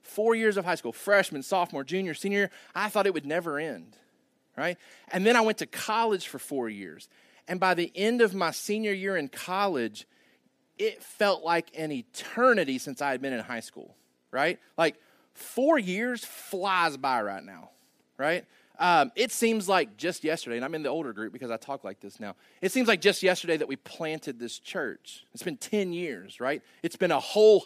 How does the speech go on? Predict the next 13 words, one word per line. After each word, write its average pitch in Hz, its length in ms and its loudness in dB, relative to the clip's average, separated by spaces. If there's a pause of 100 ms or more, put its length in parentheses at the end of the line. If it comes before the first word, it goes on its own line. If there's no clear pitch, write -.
high 214 240 4
school 262 240 2
career 269 480 0 (220)
and 185 160 2
a 170 80 4
whole 180 240 6
college 247 600 4
career 269 460 0 (240)
and 247 160 4
a 220 80 10
whole 233 160 8
grad 180 640 0
career 127 560 -2